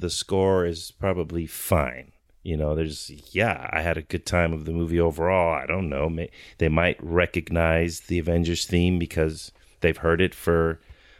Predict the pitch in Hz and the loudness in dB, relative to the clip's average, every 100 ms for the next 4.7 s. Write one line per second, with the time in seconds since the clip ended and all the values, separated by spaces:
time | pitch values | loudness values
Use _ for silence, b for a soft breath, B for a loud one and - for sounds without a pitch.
0 | b 78 82 80 85 85 85 78 85 90 | b -2 0 2 2 2 2 2 2 2
1 | 80 78 76 87 110 113 80 73 73 71 | 2 2 2 2 0 -2 0 2 0 -4
2 | - - 87 85 85 65 87 90 101 - | -2 2 4 4 2 2 4 4 2 -2
3 | - B B B B 85 67 76 87 82 | -14 B B B B -2 -2 -2 -6 -6
4 | - 82 80 - 82 82 82 | -2 -2 -2 0 0 2 0